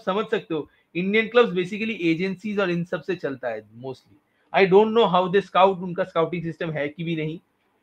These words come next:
स्काउटिंग सिस्टम बनाना चाहिए भाई, there are so much of talent आसपास में। Even, even if possible, buy Thai players, buy Uzbeki players, buy Malaysian players। सुनील छेत्री सर जैसे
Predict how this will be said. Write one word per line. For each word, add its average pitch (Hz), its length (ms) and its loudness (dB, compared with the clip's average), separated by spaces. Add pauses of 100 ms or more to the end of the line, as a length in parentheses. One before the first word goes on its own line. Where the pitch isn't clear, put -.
(200)
स्काउटिंग 180 420 4
सिस्टम 226 320 2
बनाना 196 320 4
चाहिए 165 280 0
भाई, 202 200 4
there 196 200 2
are - 60 -8
so 202 280 -2
much 214 120 -2
of 208 180 -2
talent 170 280 0
आसपास 151 500 0
में। 131 120 -10 (320)
Even, 226 300 4 (160)
even 220 300 4
if 240 40 -8 (120)
possible, 247 400 2
buy 214 160 6 (140)
Thai 165 140 0 (160)
players, 170 400 4 (760)
buy 147 180 6 (340)
Uzbeki 202 560 0
players, 156 300 2
buy 190 140 4 (100)
Malaysian 202 600 2
players। 160 360 2 (920)
सुनील 208 280 0
छेत्री 226 340 0
सर 233 200 6
जैसे 220 320 6